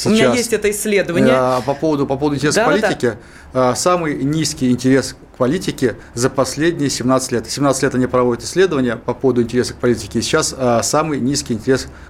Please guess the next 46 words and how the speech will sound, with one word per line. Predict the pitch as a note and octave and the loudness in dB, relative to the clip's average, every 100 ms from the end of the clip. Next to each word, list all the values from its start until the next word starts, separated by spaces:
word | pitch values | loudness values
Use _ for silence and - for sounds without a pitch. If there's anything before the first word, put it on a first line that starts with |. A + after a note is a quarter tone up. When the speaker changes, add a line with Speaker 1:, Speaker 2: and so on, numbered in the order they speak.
| - | -4
Speaker 2:
к | |
политике. | C3+ C3 B2 - | 0 0 -2 -6
Надо | A#2 D#3+ E3+ | 0 2 0
как-то | - C#3 - | 0 -2 -2
интерес | A#2 C3 - | -2 -2 -2
к | |
политике | - B2+ B2 | 0 0 0
возвращать, | A#2+ A#2+ A2+ E3 F3 | -2 0 2 0 0
в | |
том | - A#2 | -2 -4
числе | - C#3+ D#3 | -2 0 2
и | B2+ | 2
меняя | B2 A#2 C#3+ D3 - - | 2 2 0 -2 -8 -10
формат | - A2+ C3 A2+ | -2 0 2 0
дебатов. | G#2 B2 A#2 - | -2 -2 -2 -10
Тут | - B2 | -6 -2
я | |
совершенно | A2+ A#2+ - B2 | -2 -2 0 0
согласен, | - G#2+ A#2 A2+ G#2 | 0 0 0 -2 -6
превращаясь | G#2 G#2+ - C3 B2 | -2 0 2 2 2
это, | A#2 A2 - - - - | -2 -4 -6 -14 -20 -8
э, | B2+ A#2+ A#2+ | 0 2 2
в | A2 | -2
шоу | - D#3 D#3+ | 0 2 4
и | B2 | 2
объявляя | A2+ A2 A2 C#3 C3 | 2 -2 0 2 2
конкурсы | - C#3 B2+ A#2 - A2 - - - | 0 -4 -2 -4 -4 -4 -8 -20 -8
на | A#2+ B2 | 0 0
самые | A#2 C3+ C3+ C3+ B2+ | 0 0 0 0 -2
интересные, | A#2+ B2 B2+ B2+ | 0 0 0 -2
самые | G#2+ B2 A2+ A#2+ | -4 -2 2 2
яркие, | A2+ A2 | 0 -4
самые | B2 B2 | -2 0
лучшие | A2+ A2+ | 0 -2
дебаты. | B2 F3 D3+ - - - | 0 0 -2 -6 -10 -8
Не | C#3 | -2
только | C3+ F#3+ F#3+ | 2 2 2
для | C3+ C#3 | 0 -2
тех | C#3+ D3 - | 0 -4 -4
участников, | C3+ - C3+ C3+ A#2+ - - - - - - - | -6 0 0 0 -8 -10 -12 -18 -20 -20 -20 -4
а | B2 B2 B2 | 0 2 0
для | C3 | -2
тех, | - E3+ | -2 -2
кто | D#3 | -2
их | C#3+ | -2
организует. | C3+ B2 C3+ A#2 G2+ G2 | -2 -2 -2 -2 -4 -8